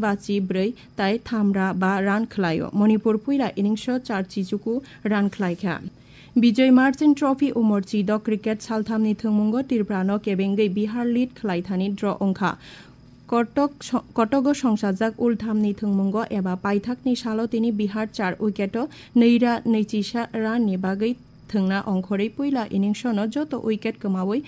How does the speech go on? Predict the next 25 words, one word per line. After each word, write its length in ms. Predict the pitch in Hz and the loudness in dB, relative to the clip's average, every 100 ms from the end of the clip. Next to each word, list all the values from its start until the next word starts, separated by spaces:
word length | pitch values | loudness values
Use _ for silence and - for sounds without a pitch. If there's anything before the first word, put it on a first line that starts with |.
| - - 240 | -10 -2 2
नैरा 320 | 233 233 233 233 | 4 4 4 2
नैचिचुकु 560 | 226 214 220 226 220 254 | 0 -2 -4 -4 0 0
रान 160 | 233 233 - | 0 -2 -2
ख्लायो। 340 | 180 160 135 - 214 - - | -2 -2 -4 -6 -10 -10 -8
थामसि 460 | 220 202 202 214 202 202 | 0 0 0 0 0 2
दक 180 | 190 240 - - 240 | 0 -2 -12 -6 0
रान 220 | 240 254 269 | 4 6 4
बाय 120 | 226 185 - | 4 0 -2
उसलै 420 | 214 - 196 185 269 - - - | -4 -2 -2 0 -2 -8 -18 0
उलनैनि 440 | 220 208 202 196 190 - | 4 6 4 4 2 0
इनिंस 260 | 214 220 - 262 262 | 0 0 -2 -4 -2
थों-, 260 | 233 196 - - - | -2 -2 -4 -14 -10
थोंना 260 | 220 208 208 - | -2 0 0 -2
अंखरै 280 | 190 214 214 233 | -2 0 -2 0
हास्टे 300 | 262 - 269 247 | -4 -2 -2 0
बदल 220 | 262 277 269 | 0 0 -2
सारा 300 | 277 262 214 185 | -4 -2 -2 -2
चिब्रै 360 | 220 185 185 185 202 | -2 0 0 0 0
रान 220 | 196 214 247 - - | 0 0 -4 -8 -2
बाय 160 | 190 185 | 0 2
जत 200 | 254 254 254 - | 0 -2 -4 -2
आउट 180 | 190 202 190 | -2 -2 -2
ओंगै 200 | 202 196 196 | -2 0 0
थांगो। 240 | 202 190 175 | 0 0 0
कोप्लाय 300 | 226 240 262 | -4 -2 -2